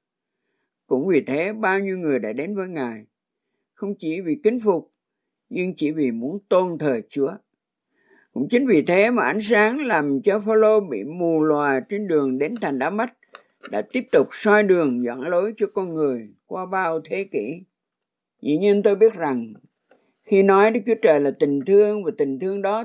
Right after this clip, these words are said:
thể hiện, à, biến thế giới con người trở nên tốt đẹp, thì những người theo chủ nghĩa duy vật ngày nay sẽ chế nhạo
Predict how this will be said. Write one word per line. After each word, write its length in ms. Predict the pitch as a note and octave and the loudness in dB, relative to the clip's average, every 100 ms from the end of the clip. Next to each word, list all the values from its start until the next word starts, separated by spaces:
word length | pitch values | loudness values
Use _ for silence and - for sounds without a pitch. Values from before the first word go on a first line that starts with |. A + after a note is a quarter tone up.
| - | -4
thể 160 | D3 | -2
hiện, 520 | F#3+ F#3+ C#3 A#2 C3 - _ _ _ _ _ _ _ _ | -2 -2 -4 -6 -10 -12 _ _ _ _ _ _ _ _
à, 500 | - - B2+ A#2+ A2 G2+ D#2+ - _ _ - | -10 -2 -2 -2 -4 -6 -10 -16 _ _ -12
biến 440 | G#3 F#3 A3+ C#4+ | 2 6 6 4
thế 140 | B3+ A3+ | 4 4
giới 320 | A3+ A3 A#3+ | 4 2 0
con 240 | A#3 G3+ | -4 -8
người 240 | F3 C#3+ A#2+ | -4 -4 -4
trở 120 | C#3 B2 | -6 -6
nên 220 | F#3 F3 | -8 -4
tốt 200 | G#3+ G3 | -4 -2
đẹp, 240 | C#3+ - _ _ _ _ _ - | -6 -6 _ _ _ _ _ -14
thì 120 | D#3 | -10
những 220 | D#3 G#3+ | -10 -8
người 300 | F#3 D#3 C3+ | -4 -4 -4
theo 280 | F#3 F#3+ G3 - | -6 -8 -8 -8
chủ 160 | D#3+ D3 | -10 -10
nghĩa 300 | E3+ C3+ F3 F3 | -8 -8 -10 -10
duy 160 | G#3+ G#3+ | -6 -2
vật 280 | E3+ - | -2 -4
ngày 180 | D3+ C3+ | -6 -4
nay 380 | B2 D#3 E3 E3 | -4 -6 -6 -10
sẽ 200 | - B2+ | -10 -10
chế 260 | B2 F#3+ A3 | -4 -2 -2
nhạo 480 | F#3+ B2+ C3+ C3+ | -2 -2 -4 -6